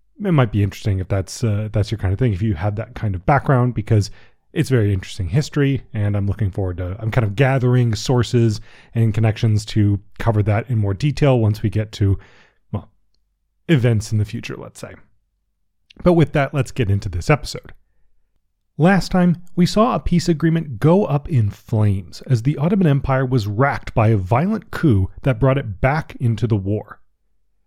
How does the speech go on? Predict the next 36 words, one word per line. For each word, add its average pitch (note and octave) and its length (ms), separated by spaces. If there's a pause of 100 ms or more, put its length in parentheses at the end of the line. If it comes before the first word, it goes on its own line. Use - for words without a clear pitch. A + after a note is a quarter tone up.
(160)
Fighting D3+ 280
resumed C3+ 420
with D3+ 160
a B2 80
major C3+ 480
Ottoman C3 340
counterattack, F3 760 (180)
which D#3 140
attempted G#3 360
to G#3 80
combine D3+ 600
advances B2+ 480
from G#2+ 200
Gallipoli D#3+ 800 (180)
to A2+ 200
Chetalja E3 800 (180)
with C3+ 140
a C#3 80
landing E3+ 580
on C3 140
the B2+ 80
north D3 320
coast - 380
of C3 80
the A#2 80
Sea G2+ 180
of E2+ 80
Marmara, C#3 640 (320)
intended E3+ 500
to E3 100
relieve C#3 480
the C#3 100
siege G#2+ 340
of F#2 100
Adrianople. F#2+ 720 (560)
However, D3 480